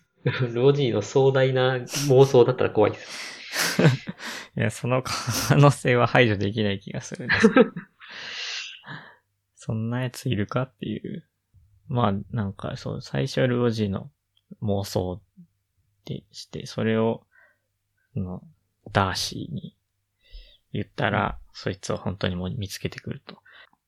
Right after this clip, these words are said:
Speaker 2: まあ、いう話で。まあ、ダーシー曰く、まあ、世の中には人はいっぱいいるから、なんか、どんな人間でも見つかるんだみたいな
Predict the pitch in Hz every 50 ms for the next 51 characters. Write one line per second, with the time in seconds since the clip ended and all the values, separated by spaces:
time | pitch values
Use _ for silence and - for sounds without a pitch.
0 | _ _ - _ _ _ - 113 92 85 95 95 - - - 107 101 - - -
1 | - - - - - _ _ _ _ _ _ _ - 104 90 87 113 110 98 -
2 | - - 92 95 95 95 92 - - _ - - - - _ _ _ _ _ _
3 | _ _ _ _ - 107 95 95 98 - _ _ _ _ _ _ _ _ - 107
4 | 101 101 98 92 87 - 98 90 92 92 92 87 90 - - - - 101 92 92
5 | 87 90 - - 98 90 87 85 - - 71 65 - - 135 _ _ _ _ _
6 | _ _ _ _ _ _ _ _ _ _ - 98 - - - - - _ _ _
7 | _ _ _ _ _ _ _ _ _ _ _ _ - 110 104 98 92 87 90 90
8 | 90 92 92 95 92 92 90 87 90 90 - - - - - 90 - 90 - -
9 | 135 135 127 - - - - 143 143 151 -